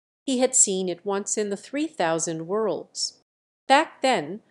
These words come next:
her manifestation was nothing more than some support that gave her some dark energy. But now, it had become a substantial law,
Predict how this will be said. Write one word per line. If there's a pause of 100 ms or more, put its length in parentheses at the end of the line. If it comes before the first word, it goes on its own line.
(160)
her
manifestation
was
nothing
more
than
some
support
that
gave
her
some
dark
energy. (480)
But
now, (300)
it
had
become
a
substantial
law,